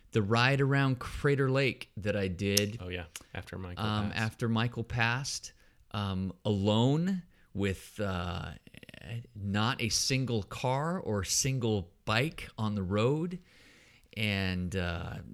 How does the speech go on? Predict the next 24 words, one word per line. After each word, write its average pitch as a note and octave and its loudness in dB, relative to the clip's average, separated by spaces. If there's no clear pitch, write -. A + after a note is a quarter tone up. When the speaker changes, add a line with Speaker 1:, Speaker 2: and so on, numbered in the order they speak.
Speaker 1:
thirty-five B2+ -2
miles A#2 0
around F#2+ -2
one G2+ -2
of G#2+ 0
the A2 2
most G#2+ 0
beautiful G#2+ 0
places G#2 -2
in F2+ -4
the G2+ -4
world, C3+ 0
uh, F#2 -2
Crater A2 0
Lake, G#2+ 0
Oregon. A#2+ -2
Um, F#2 -4
that A2+ 2
not G#2+ 2
only A2+ 2
for G2 -2
scenery, A#2 2
but F#2+ -4
for, F#2 -2